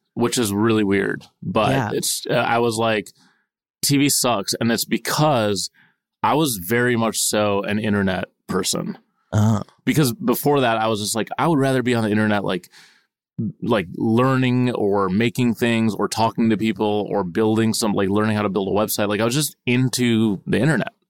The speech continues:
Speaker 1: you know? I wasn't really into
Speaker 2: Yeah.
Speaker 1: watching T V, but that is the one that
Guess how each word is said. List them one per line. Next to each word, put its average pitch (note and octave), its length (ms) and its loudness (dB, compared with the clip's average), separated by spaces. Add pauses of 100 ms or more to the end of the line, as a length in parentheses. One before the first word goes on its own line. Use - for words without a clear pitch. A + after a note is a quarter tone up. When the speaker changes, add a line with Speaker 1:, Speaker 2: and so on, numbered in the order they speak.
(120)
Speaker 1:
you G#2+ 100 2
know? G#2 120 2
I G#2 40 2
wasn't G#2+ 240 0
really G#2+ 180 0
into G#2+ 300 0
Speaker 2:
Yeah. A2+ 280 2 (640)
Speaker 1:
watching A2 400 0
T A2 140 -2
V, A#2 260 0
but G2+ 220 -2
that A2 240 2
is A#2+ 140 -2
the A2+ 100 0
one G#2+ 260 0
that G2 200 -2